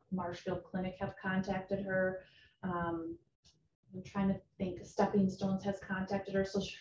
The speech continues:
her name is getting out there as a contact specifically for folks in the Hmong community that just need, um, probably a little bit more hand-holding and a little bit more assistance with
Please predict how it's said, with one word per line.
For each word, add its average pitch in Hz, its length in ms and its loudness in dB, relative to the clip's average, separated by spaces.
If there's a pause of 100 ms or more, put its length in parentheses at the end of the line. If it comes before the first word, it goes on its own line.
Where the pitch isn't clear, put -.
her 220 140 4
name 214 220 8
is 208 140 2
getting 196 260 4
out 175 240 2
there 202 300 4
as 180 200 -2
a 185 60 -8 (120)
contact 180 460 -10
specifically 196 760 -2
for 180 300 0 (240)
folks 233 240 4
in 240 120 4
the 220 60 2
Hmong 202 280 8
community 190 500 6
that 175 220 0 (320)
just 208 240 4
need, 196 480 8
um, - 400 -10 (1600)
probably 240 320 8
a 208 60 8
little 226 260 8
bit 214 180 6
more 202 140 6 (160)
hand-holding 208 640 6
and 180 120 6
a 175 80 4
little 196 360 4
bit 190 320 4
more 190 240 6
assistance 202 680 0
with 175 120 0